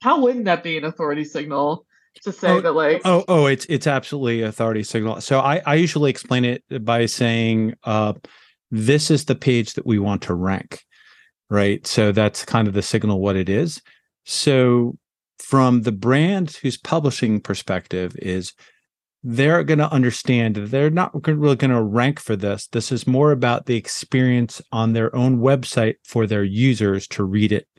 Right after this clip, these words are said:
Speaker 2: who come to their site. They're not necessarily gonna rank for it. You guys are gonna rank for it, but the content is still there and it's relevant to that audience, right? Is that correct?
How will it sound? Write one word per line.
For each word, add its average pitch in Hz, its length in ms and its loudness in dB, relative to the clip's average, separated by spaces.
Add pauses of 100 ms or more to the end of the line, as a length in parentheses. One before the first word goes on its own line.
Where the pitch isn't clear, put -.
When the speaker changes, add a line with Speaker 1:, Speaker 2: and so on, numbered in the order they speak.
(100)
Speaker 2:
who 107 140 0
come 110 320 0
to - 120 -20
their 92 180 -4
site. - 460 -2
They're 110 120 0
not 113 280 2
necessarily 131 580 0
gonna 113 200 0
rank 165 260 2
for 107 300 2
it. 113 100 -2 (720)
You 147 160 4
guys 135 280 2
are 104 40 0
gonna 104 160 0
rank - 240 -6
for 95 240 -2
it, - 120 -8 (240)
but 113 280 2 (400)
the 127 100 -2
content 135 500 0
is 117 160 0
still 113 300 0
there 104 540 0
and - 160 -4
it's 110 160 -6
relevant 110 580 0
to - 80 -18
that 110 220 -4
audience, 95 520 -6
right? 98 220 -4
Is 98 140 -6
that 104 160 -2
correct? - 400 -4